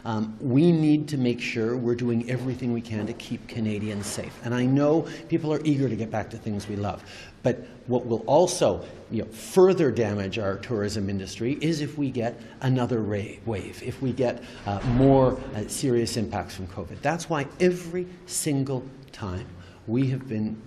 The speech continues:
anchored in science. Uh, we're reflecting on what the best way to do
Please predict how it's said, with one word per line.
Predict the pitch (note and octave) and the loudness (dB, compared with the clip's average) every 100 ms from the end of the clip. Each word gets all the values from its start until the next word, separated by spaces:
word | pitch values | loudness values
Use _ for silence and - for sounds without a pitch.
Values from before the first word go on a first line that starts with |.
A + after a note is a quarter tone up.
| - | -6
anchored | C3+ D3 D#3+ | -6 -4 -4
in | C#3 | -4
science. | A#2+ - G2 G#2+ - - - - - | -4 -6 -4 -6 -8 -12 -12 -12 -4
Uh, | G#2 G#2 | -4 -4
we're | A2+ | -4
reflecting | G2 G#2+ - C#3 C#3 D3+ | -4 -6 -4 -4 -2 -2
on | A2+ A2+ | 0 0
what | A#2 | -2
the | A2 | -6
best | F2 C#3+ C#3 - | -2 -2 -2 -2
way | D3+ C#3 | 0 0
to | C3 | -2
do | A#2+ A#2+ A#2 | 2 4 4